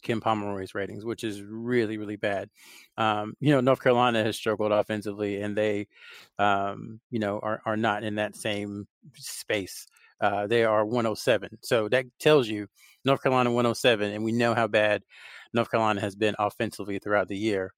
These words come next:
Boston College, two fifty-four. So first off, you know, they're not a good <laughs> offensive team. Second, they shot forty-six percent from the field, um, thirty, almost thirty-nine percent from three.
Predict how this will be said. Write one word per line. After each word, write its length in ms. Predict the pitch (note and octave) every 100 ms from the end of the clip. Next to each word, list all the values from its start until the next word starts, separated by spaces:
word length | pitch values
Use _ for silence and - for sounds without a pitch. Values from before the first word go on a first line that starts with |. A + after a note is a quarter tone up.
| -
Boston 280 | A2 -
College, 420 | G#2 G#2+ G2 F#2 -
two 180 | -
fifty-four. 480 | A2 A2 F#2 - F#2 - _ _ _ _ -
So 220 | B2+ G#2+
first 300 | - D#3+ -
off, 280 | G2+ G2 -
you 120 | B2
know, 140 | G#2+ G2+
they're 100 | A#2+
not 180 | A2+ G#2
a 40 |
good 100 | A2+ B2+
<laughs> 0 |
offensive 380 | - B2+ A#2
team. 300 | - B2+ G2 - - - - -
Second, 360 | D3+ - A2+
they 80 | A2+
shot 260 | - A#2+ -
forty-six 580 | C3 C#3+ C#3+ - C3+ -
percent 400 | A#2 - B2+ -
from 140 | A#2+
the 60 | G#2
field, 440 | - A#2 A#2 F#2+ _ _ _ _ _
um, 300 | A2 G#2 G2 -
thirty, 380 | B2 B2+ C3+ C3+ -
almost 220 | C3 B2+
thirty-nine 420 | B2+ B2+ B2 B2+
percent 380 | B2 G#2 A2 G2 -
from 160 | G#2
three. 360 | G#2+ A#2 G2